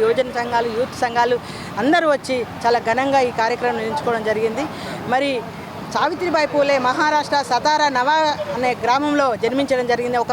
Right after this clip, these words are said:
పేద రైతు కుటుంబంలో ఆమె తొమ్మిదో వేటనే మరి జ్యోతిరావు బాపు, జ్యోతిరావు పూలే గారు పన్నెండో వేటనే మరి ఆమెను వివాహం చేసుకోవడం, వివాహం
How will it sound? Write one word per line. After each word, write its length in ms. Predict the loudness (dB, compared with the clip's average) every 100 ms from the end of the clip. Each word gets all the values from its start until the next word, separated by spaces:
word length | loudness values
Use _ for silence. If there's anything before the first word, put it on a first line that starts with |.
| 2
పేద 180 | 2 2 0
రైతు 180 | -2 -2
కుటుంబంలో 420 | -2 -2 -2 -2 -2 -6 -10 -2 0
ఆమె 140 | 0 0
తొమ్మిదో 260 | 0 2 4
వేటనే 320 | 2 2 0 0 2
మరి 160 | 2 0 -4 -10 -4 0
జ్యోతిరావు 440 | 2 2 2 0 0
బాపు, 240 | 0 0 -4 -6 -4 0
జ్యోతిరావు 420 | 0 2 2 2
పూలే 240 | 2 2 2 2
గారు 180 | 2 0 0
పన్నెండో 340 | 0 2 4 2
వేటనే 300 | 2 -2 -4 -4 -2
మరి 120 | 0
ఆమెను 220 | 0 -2 -2
వివాహం 320 | 0 0 -2 -2
చేసుకోవడం, 400 | -2 0 -2 -2 -4 -4 2
వివాహం 400 | 4 4 0 0